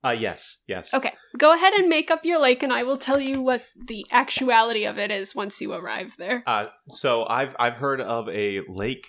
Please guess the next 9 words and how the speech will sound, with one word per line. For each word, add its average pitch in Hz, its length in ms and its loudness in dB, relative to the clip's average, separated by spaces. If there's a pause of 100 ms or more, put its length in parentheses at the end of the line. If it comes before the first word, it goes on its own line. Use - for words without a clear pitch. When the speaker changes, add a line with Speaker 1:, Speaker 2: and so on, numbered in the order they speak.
(120)
Speaker 1:
nearby, 123 580 -4
actually, 92 600 -10
that 104 200 -2
is, 104 480 -4
um, 92 420 -8 (580)
not 123 340 -2 (720)
guarded 143 500 0
because 135 320 -4
it's - 300 -16